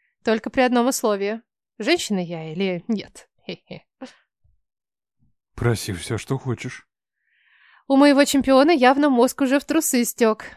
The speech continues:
Speaker 1: Ты согласишься на операцию? Мирон замирает и, чуть отстранившись, смотрит мне в глаза.
Speaker 2: Люб.
Speaker 1: Да, Мирон, ты сделаешь операцию, вернешься в спорт.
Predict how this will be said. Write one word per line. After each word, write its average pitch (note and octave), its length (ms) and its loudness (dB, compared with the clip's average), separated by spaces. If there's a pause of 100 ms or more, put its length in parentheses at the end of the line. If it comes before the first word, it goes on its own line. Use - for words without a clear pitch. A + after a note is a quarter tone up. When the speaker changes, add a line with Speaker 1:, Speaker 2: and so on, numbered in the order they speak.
Speaker 1:
Ты C4 120 -2
согласишься C#4+ 600 -2
на C#4+ 120 4
операцию? G3+ 680 -2 (600)
Мирон A3+ 420 2
замирает A#3 500 2
и, G#3 60 -2
чуть - 220 -6
отстранившись, A3+ 600 -4
смотрит F#3+ 400 -6
мне F#3 140 -2
в F#3 40 -8
глаза. G3 420 -6 (1120)
Speaker 2:
Люб. A2 300 -2 (840)
Speaker 1:
Да, A#3 240 6
Мирон, G3 360 0
ты B3 160 -2
сделаешь B3+ 380 2
операцию, B3+ 460 2
вернешься A3+ 400 0
в - 20 -8
спорт. - 400 -6